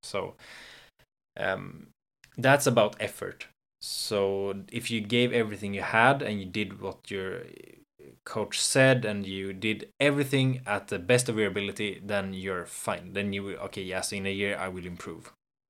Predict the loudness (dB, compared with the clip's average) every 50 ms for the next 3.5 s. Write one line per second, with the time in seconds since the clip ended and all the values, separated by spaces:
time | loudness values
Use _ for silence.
0 | _ _ _ _ _ _ _ _ _ _ -8 -6 -6 -4 -4 -2 -2 0 0 2
1 | 2 2 2 0 -2 -4 -8 -6 -4 -4 -4 -4 -4 -4 -4 -4 -4 -4 -6 -4
2 | -4 -4 -4 -4 -4 -2 -2 -4 -4 -4 -4 -6 -6 -4 -4 -4 -2 -2 -2 -2
3 | -4 -6 -4 -2 -2 0 -2 -4 -6